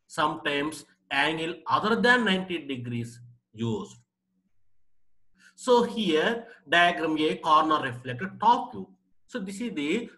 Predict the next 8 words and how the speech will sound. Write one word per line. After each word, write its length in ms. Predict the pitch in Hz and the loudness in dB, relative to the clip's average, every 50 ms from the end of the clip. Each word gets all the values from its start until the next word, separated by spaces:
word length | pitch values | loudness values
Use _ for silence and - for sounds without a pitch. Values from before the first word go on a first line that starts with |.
| _ | _
corner 460 | - 180 175 175 175 170 160 156 147 139 | 4 6 6 6 6 4 4 2 2 2
reflector 840 | 139 123 - - 127 117 117 120 - - 143 196 262 302 302 - - - _ _ _ | -2 -8 -8 -6 -6 -6 -6 -6 -8 -6 -4 -2 0 -2 -2 -4 -10 -20 _ _ _
top 380 | - 135 113 107 - - - - | -2 0 0 -2 -4 -6 -14 -20
view. 160 | - - _ _ _ _ _ - | -20 -20 _ _ _ _ _ -2
Next 300 | 190 240 240 - 254 208 | 0 2 2 0 0 -2
diagram, 460 | 196 175 165 156 156 165 185 196 - | 0 0 0 0 -2 -4 -6 -6 -2
corner 520 | - 165 170 180 185 180 190 185 185 185 180 160 | 2 4 4 4 4 4 2 2 2 2 0 -2
reflector 680 | 160 160 - 156 151 143 - - - 220 269 294 277 | -4 -8 -6 -8 -8 -8 -8 -6 -2 0 0 0 -2